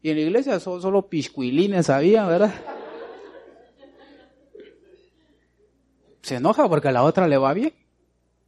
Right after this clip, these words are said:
Así que examinemos nuestro corazón, hermano, que si en algún momento nos, no, llegamos a enojarnos porque a algún hermano o a alguien le va bien, lleguemos delante del Señor y al Señor, "Sana mis pies,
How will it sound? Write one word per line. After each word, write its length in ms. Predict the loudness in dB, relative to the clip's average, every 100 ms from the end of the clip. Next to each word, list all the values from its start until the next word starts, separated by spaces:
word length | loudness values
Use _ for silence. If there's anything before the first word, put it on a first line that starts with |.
| _ _ _ _ _ _ _ _ _ _ _
Así 200 | -10 -6
que 40 | -4
examinemos 600 | -2 0 0 2 4 2
nuestro 320 | 0 -6 -6
corazón, 520 | -2 -2 -4 -4 -4
hermano, 400 | -4 -4 -6 -8
que 320 | -6 -6 -8 _ _ _ _ _ _ _ _
si 160 | -10
en 80 | -2
algún 180 | 0 0
momento 380 | 0 -2 -2 -4
nos, 260 | -4 -6
no, 200 | -8 -10 -14 -20 -20 -20 -20 -20 -20
llegamos 420 | -14 -8 -4 0
a 60 | 0
enojarnos 540 | -2 -4 -4 -6 -10
porque 260 | -12 -12 -12
a 60 |
algún 280 | -10 -10 -6
hermano 540 | -6 -4 -2 -2 -4 -8
o 180 | -12
a 40 | -12
alguien 260 | -10 -6
le 60 | -4
va 160 | -2 -2
bien, 240 | -4 -8 _ -20 -20 _ _ _
lleguemos 320 | -12 -8 -4
delante 320 | -4 -4 -6
del 100 | -12
Señor 280 | -12 -12 -10
y 20 |
al 80 | -12
Señor, 360 | -12 -10 -12 -14 _ _ _ -20 -20 _ _
"Sana 340 | -10 -4 -4
mis 240 | -4 -8 -18
pies, 640 | -18 -20 -20 -20 -20 -20